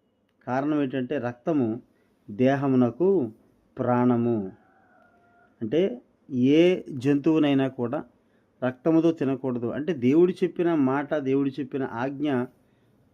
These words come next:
ఏదైతే ఉందో దాని ప్రకారం జీవించాలి.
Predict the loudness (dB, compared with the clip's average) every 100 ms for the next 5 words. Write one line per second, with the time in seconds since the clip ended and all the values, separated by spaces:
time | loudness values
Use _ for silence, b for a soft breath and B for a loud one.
0 | _ 2 6 6 6 4 2 2 0 0
1 | 0 -2 -8 -6 -2 0 0 0 0 0
2 | -2 -6 -6 -4 -6 -8